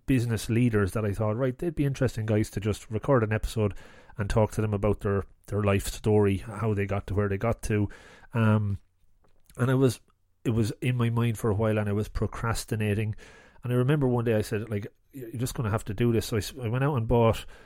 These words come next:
um, an i-, a, an Apple, I, what is it, a MacBook Air. So I spent, like, two grand or something on that and some,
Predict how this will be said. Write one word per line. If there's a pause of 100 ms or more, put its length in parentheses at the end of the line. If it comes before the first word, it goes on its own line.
(320)
um, (180)
an
i-,
a,
an
Apple, (300)
I, (320)
what
is
it,
a
MacBook
Air.
So
I
spent,
like,
two
grand
or
something
on
that
and
some,